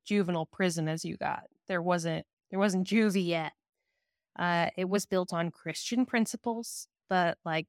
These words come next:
the kind of Christian that believes in flogging, where you whip yourself as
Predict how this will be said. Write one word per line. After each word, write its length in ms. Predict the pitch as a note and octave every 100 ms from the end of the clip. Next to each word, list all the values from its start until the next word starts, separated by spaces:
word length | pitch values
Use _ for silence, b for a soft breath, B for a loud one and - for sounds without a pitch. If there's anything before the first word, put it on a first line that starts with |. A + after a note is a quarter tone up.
| -
the 60 |
kind 300 | F3+ F#3 F3
of 120 | F3 -
Christian 420 | F3+ D#3 F#3 F3
that 160 | E3
believes 400 | F#3 E3+ F3+ F3
in 140 | G3+ G3+
flogging, 800 | - G3 F#3 F#3 F3+ F3 F#3+ G3+ - _
where 120 | F#3+
you 220 | G3 G3 F#3+
whip 360 | D#3+ F#3+ F#3+
yourself 600 | G3+ F#3+ - F#3 F3+ F3+
as 220 | F#3 E3+